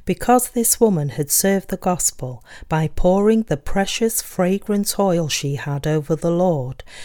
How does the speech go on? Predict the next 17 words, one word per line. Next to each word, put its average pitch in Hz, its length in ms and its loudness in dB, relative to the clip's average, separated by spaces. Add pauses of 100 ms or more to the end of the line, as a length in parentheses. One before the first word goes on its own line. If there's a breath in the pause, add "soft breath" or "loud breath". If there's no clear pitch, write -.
(240 loud breath)
the - 80 -4
gospel 190 500 0
got 147 280 -4
to - 140 -6
be 165 120 -4
spread, - 580 -2 (320 loud breath)
and 147 300 -2
thus, 208 380 0 (240 loud breath)
whenever 165 400 0
people 202 460 -2
get - 260 -4
to - 140 -2
receive 165 460 -2
the 165 140 -2
remission 151 500 -2
of 143 140 -4
sin, 202 380 -2